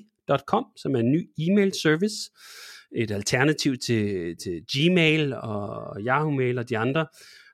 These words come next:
øh, og lancerede det, så vi er vækstet en lille smule. Vi er nu lige omkring de tres personer, men stadig med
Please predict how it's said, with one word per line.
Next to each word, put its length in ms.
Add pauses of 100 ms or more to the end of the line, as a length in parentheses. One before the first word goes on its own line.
øh, 340 (100)
og 100
lancerede 360
det, 200
så 120
vi 220
er 200
vækstet 380
en 120
lille 300
smule. 580
Vi 140
er 80
nu 360
lige 460
omkring 340
de 80
tres 520
personer, 480 (460)
men 180
stadig 400
med 380